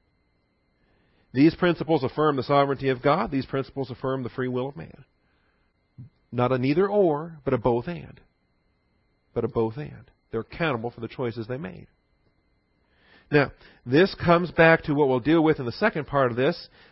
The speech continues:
So let's move on down your outline to point seven. Point seven, if I haven't lost everybody.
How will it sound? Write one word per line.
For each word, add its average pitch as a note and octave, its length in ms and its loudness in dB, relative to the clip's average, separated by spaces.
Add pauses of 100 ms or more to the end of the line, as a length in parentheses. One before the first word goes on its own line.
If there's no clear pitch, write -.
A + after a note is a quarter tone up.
So - 100 -4
let's E3+ 140 4
move G3+ 200 4
on F3+ 160 6
down D#3 160 4
your C#3 140 2
outline C#3 280 4
to C#3 60 -4
point D#3+ 300 -2
seven. D3+ 580 2 (4000)
Point D3+ 280 0
seven, E3 640 2 (340)
if - 60 -20
I B2+ 60 -2
haven't C3+ 200 -2
lost C3 300 0
everybody. A#2+ 420 -4